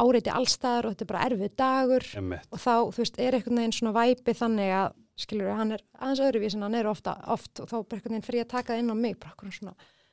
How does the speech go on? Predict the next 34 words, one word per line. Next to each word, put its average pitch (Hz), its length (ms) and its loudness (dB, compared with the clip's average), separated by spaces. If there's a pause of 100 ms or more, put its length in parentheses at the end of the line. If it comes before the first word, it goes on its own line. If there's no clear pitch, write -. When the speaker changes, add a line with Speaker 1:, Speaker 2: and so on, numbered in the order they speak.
(120)
Speaker 1:
pirraður 190 460 -6
Speaker 2:
Hvað 117 100 -4
Speaker 1:
og - 60 -8
Speaker 2:
gerði 120 180 0
ég? - 0 -
Speaker 1:
reiður 226 480 -2
og 185 60 -10
hann 220 140 -4
er 214 40 -8
bara, 202 140 -10
„Heyrðu, 254 180 -8
þú - 120 -20
veist, - 160 -16
þetta 233 160 -14
hefur 240 140 -6
bara - 140 -18 (200)
ekkert - 180 -10
með 202 100 -4
þig 269 120 0
að 190 80 -6
gera.“ - 160 -12
Speaker 2:
Einmitt. 113 480 2
Speaker 1:
Þú - 40 0
veist, - 140 -4
ég 240 60 -2
þarf 240 300 -2
bara 226 120 -2
að - 60 -16
fá 269 120 6
að 233 80 6
vera 277 240 4
svona - 280 -10
Speaker 2:
Já. - 160 -8
Speaker 1:
aðeins, 101 260 0